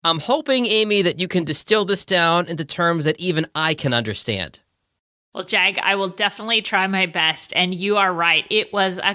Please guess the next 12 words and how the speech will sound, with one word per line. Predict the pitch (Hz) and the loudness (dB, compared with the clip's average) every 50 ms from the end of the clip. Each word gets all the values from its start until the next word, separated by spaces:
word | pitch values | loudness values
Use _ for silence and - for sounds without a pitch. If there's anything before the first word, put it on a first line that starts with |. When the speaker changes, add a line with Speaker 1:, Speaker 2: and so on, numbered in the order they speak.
| - | -4
Speaker 2:
crazy | - - - - - 220 247 302 302 277 220 220 208 185 | -12 -18 -18 -8 -2 0 2 2 2 0 0 0 0 0
ride, | 165 160 156 151 147 139 131 131 131 113 151 - _ _ _ _ _ _ _ - | 2 2 2 4 4 2 2 0 -2 -6 -8 -14 _ _ _ _ _ _ _ -4
uh, | - 185 175 156 139 - | 0 2 2 2 2 0
with | 190 185 185 - | -2 -6 -2 0
GameStop. | 196 180 175 180 165 - - 156 156 170 175 - - - _ _ - | 0 0 0 0 -6 -4 0 0 2 2 2 0 -2 -10 _ _ -4
And | 196 190 190 190 190 185 185 185 180 180 - | -2 0 2 2 2 2 2 0 0 -2 -4
it's | - 190 - 226 | -4 -4 -2 0
not | 240 247 247 | 0 0 2
the | 247 | 2
only | 226 214 214 214 202 | 0 0 0 -2 -4
stock | - - 202 170 170 165 - | -2 -2 0 0 0 -2 -2
that, | - 185 180 170 160 | -2 0 0 0 0